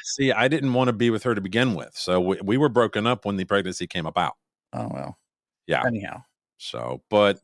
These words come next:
Speaker 1: when it came about, I was like, "You know what? I'll just make the best of it."
Speaker 2: Right. So,
Speaker 1: Yeah.
Speaker 2: yeah, the, the, the first,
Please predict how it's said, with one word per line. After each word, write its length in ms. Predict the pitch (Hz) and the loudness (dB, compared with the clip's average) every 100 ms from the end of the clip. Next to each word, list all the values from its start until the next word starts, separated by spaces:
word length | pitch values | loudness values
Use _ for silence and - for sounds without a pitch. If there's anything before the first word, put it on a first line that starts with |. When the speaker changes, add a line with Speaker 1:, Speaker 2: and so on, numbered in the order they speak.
| 92 | -4
Speaker 1:
when 180 | 95 92 | 0 0
it 240 | 92 - | -2 -4
came 240 | - 123 107 | -2 2 2
about, 400 | 82 85 92 90 | 2 2 2 2
I 100 | 90 | 0
was 140 | 90 | 2
like, 140 | 98 | 0
"You 60 | 95 | 0
know 140 | 101 | 2
what? 180 | 107 110 | 4 2
I'll 280 | 98 82 80 | 0 -4 -4
just 240 | 78 85 | -8 -8
make 160 | 92 92 | -8 -6
the 60 | 113 | 4
best 280 | 156 147 117 | 4 4 4
of 140 | 113 | 4
it." 100 | 110 - _ _ _ _ | 2 -4 _ _ _ _
Speaker 2:
Right. 320 | 120 110 90 _ _ _ _ _ | 2 2 0 _ _ _ _ _
So, 200 | - 131 | 4 4
Speaker 1:
Yeah. 20 | |
Speaker 2:
yeah, 280 | 135 131 110 | 6 4 4
the, 160 | 117 120 | 2 -2
the, 200 | 113 123 | -2 -4
the 200 | - 117 | -2 -4
first, 600 | - 160 170 - - | 0 0 0 -6 -16